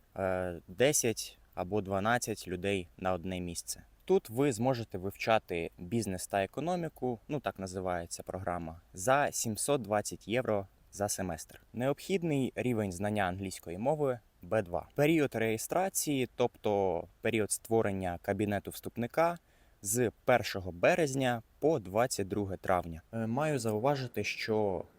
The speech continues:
дати актуальні станом на дві тисячі двадцять четвертий рік, але все ж таки я не думаю, що вони сильно зміняться в наступному році. А от те, що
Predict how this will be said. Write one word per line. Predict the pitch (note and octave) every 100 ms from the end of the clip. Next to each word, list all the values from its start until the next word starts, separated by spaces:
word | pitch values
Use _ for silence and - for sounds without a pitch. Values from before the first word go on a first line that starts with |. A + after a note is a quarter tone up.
| -
дати | G2 C3 D3 - A#2+ -
актуальні | G2+ - G#2 A#2 B2 A2
станом | G2+ - A2+ G#2+ F#2+ F#2+
на | A#2
дві | G#2+ F#2+
тисячі | F#2+ A2+ - G2+ -
двадцять | F2+ G#2 - G2+
четвертий | - - F#2+ -
рік, | A2+ D3+ - _ - - _
але | - C3+ D#3+ B2+
все | - -
ж | C3+ -
таки | A2 G#2
я | G2 G#2+ G2+ F2+ - -
не | F#2+
думаю, | G#2 A2+ G2+
що | - F#2
вони | F#2+ G#2
сильно | - G#2+ F#2+ F2
зміняться | F#2+ A2+ G#2+ - F2+
в |
наступному | F2 E2+ - - F#2 F#2
році. | F2 E2+ - - _ _ _ _
А | G#2+ G#2
от | G2+ - - _ _
те, | B2+ A2+
що | - - F2